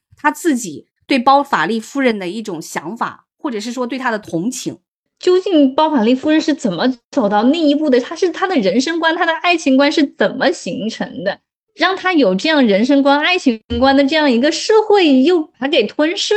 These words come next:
Speaker 2: 了，那她肯定中间是有矛盾的呀。
Speaker 1: 当她成为这个乡村医生的妻子之后，她其实还是努力的在做好一个妻子。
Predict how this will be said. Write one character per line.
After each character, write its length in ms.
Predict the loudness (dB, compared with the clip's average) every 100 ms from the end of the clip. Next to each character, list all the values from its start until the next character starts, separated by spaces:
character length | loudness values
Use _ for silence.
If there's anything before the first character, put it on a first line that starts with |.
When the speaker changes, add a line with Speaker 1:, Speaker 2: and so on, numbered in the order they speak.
| 2
Speaker 2:
了， 240 | 2 -2 -2
那 120 | -2
她 140 | -2
肯 180 | -2 0
定 160 | 2 0
中 160 | 0
间 140 | -2 -2
是 200 | 0 0
有 120 | 0
矛 320 | -2 -2 -4
盾 300 | -2 0 2
的 100 | 0
呀。 280 | 0 -4 -10 _ _ _
Speaker 1:
当 160 | 0 0
她 160 | 2 0
成 240 | 0 -2
为 120 | -2
这 220 | -2 -2
个 320 | 0 0 0 -2
乡 240 | -2 -2
村 180 | 0 -2
医 120 | 0
生 160 | 0 -2
的 100 | -2
妻 340 | -4 -4 -4
子 200 | -4 -8
之 160 | -6 -6
后， 380 | -4 -6 -8 _ _ _
她 120 | -6
其 180 | -2 -2
实 140 | -2
还 140 | -2 -2
是 180 | 0 2
努 260 | 2 0
力 140 | 0 0
的 120 | 0
在 240 | 0 -2
做 240 | 0 -2 -2
好 220 | -2 -6
一 80 | -6
个 120 | -8
妻 360 | -6 -6 -6
子。 280 | -6 -12 -14